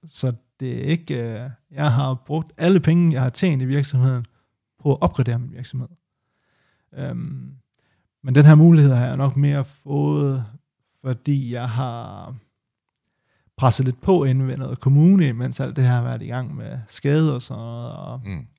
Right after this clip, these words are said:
Speaker 1: jeg har været ude i, øh, praktik, øh, ved andre virksomheder, og de virksomheder, der har haft mig i praktik, ved godt, hvordan det har været. Øh,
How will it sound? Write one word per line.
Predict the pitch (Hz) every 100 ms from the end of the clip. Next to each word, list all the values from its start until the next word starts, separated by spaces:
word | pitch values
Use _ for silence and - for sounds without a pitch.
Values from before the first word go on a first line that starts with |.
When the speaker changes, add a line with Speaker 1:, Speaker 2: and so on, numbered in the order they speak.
| _ _ _
Speaker 1:
jeg | 127
har | 120
været | 131 131 131
ude | 143 147 131
i, | 120 127 - - 120 _ _ _ _ _ _ _ _ _ -
øh, | 139 110 87 101 139 - -
praktik, | 139 - - 165 - -
øh, | 139 139 135 - _ -
ved |
andre | 139 175 151
virksomheder, | 135 - 123 113 131 135
og | 131 143 123
de | 143
virksomheder, | 143 143 127 135 127
der | 127
har | 113 127
haft | 113
mig | 131
i | 117
praktik, | 127 - 165 165
ved | 143 123
godt, | 143 165 - -
hvordan | 123 127 131 123 156 - _ _ -
det | 139
har | 135
været. | 135 131 113 -
Øh, | 117 117 117 123